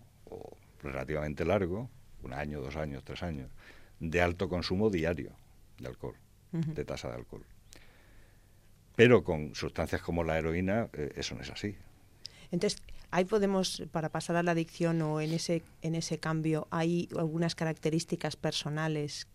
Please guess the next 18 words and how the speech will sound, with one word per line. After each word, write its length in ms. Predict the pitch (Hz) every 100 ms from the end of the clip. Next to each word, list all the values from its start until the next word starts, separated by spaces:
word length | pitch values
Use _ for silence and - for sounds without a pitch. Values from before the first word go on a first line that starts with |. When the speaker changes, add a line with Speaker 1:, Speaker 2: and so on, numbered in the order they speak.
| -
Speaker 2:
que 120 | 165
favorecen 920 | - 156 151 156 160 175 - 156 147 -
esa 300 | 165 - 147
adicción? 540 | 139 139 - 147 170 - - - - - - - -
¿Algún 320 | 170 170 185
patrón 840 | 180 170 165 - 170 170 160 151 151 - - -
de 100 | 165
comportamientos 720 | 165 160 165 156 160 160 -
familiares, 580 | 156 151 147 151 151 151
de 60 |
educación 680 | 147 143 147 - 156 151 151 -
o 120 | 165
de 200 | 160 - -
genética 580 | 170 160 160 165 - 147
incluso, 480 | 143 156 156 - 139 - - -
que 140 | - 160
pueda 260 | 180 175
favorecer 800 | - 160 156 156 147 - 156